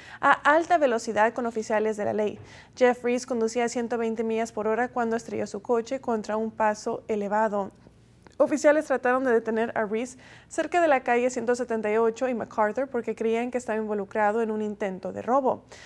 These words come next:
Las autoridades habían detenido previamente a Reese cuando supuestamente disparó un arma de fuego a su novia, pero fue puesto en libertad bajo fianza.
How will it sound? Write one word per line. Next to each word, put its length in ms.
Las 160
autoridades 540
habían 260
detenido 500
previamente 680
a 100
Reese 320
cuando 240
supuestamente 640
disparó 400
un 160
arma 320
de 80
fuego 300
a 60
su 120
novia, 440
pero 160
fue 180
puesto 300
en 80
libertad 420
bajo 280
fianza. 600